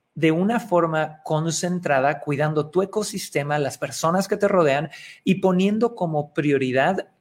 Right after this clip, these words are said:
el entendimiento que la velocidad.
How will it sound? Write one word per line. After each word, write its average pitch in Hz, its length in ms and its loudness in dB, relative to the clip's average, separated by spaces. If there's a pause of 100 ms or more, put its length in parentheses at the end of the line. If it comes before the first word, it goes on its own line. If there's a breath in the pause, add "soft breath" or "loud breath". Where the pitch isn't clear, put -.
(140)
el 156 180 4
entendimiento 147 1000 -2
que 165 160 -2
la 160 160 0
velocidad. 131 720 -4